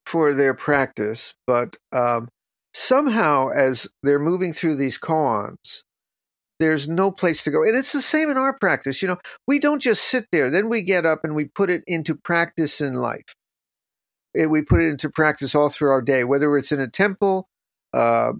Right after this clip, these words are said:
cleaning the temple and ringing bells, or it's in, uh, our daily life, being a parent or,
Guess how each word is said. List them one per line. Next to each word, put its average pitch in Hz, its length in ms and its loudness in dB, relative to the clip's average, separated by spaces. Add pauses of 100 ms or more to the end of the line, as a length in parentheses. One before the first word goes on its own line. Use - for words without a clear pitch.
(100)
cleaning 160 400 0
the 143 100 0
temple 185 680 0
and 120 160 -2
ringing 131 340 -2
bells, 190 460 0
or 127 180 2
it's 120 200 -6
in, 123 200 -6 (460)
uh, 117 280 0 (100)
our 135 180 2
daily 143 360 2
life, 139 420 0
being 135 220 0
a 131 40 0
parent 156 640 2
or, 120 200 -2